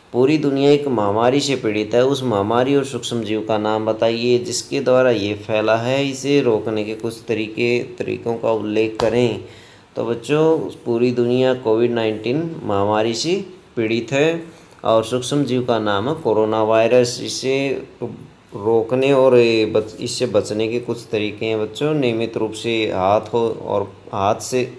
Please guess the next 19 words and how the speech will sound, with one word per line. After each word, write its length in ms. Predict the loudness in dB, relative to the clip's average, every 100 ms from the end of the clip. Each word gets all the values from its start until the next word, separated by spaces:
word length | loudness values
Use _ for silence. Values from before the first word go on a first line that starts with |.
| -2
हाथों 340 | 0 2 0
को 220 | 2 0 -2
साबुन 440 | -4 0 2 2 0
और 180 | 0 0
पानी 240 | 0 0
से 140 | -2 -2
धोएं 400 | 0 0 0 -2 -8 -20 -20 -20 -20 -16 -2
और 540 | 2 4 4 4 2
social 420 | -2 -4 -2 -2 -2
distancing 640 | -4 -4 -4 -4 -6 -4
अथवा 560 | -4 0 4 6 6 4 -2 -12 -10 -10
छः 200 | -2 0
फीट 240 | 0 -2 -6
की 180 | -4 -2
दूरी 580 | 0 0 0 -2 -4 -10 -20 -20 -20 -2
का 120 | 0
पालन 420 | 2 4 4 4 0
करें, 320 | 0 2 2
mask 640 | 2 2 0 -4 -6 -6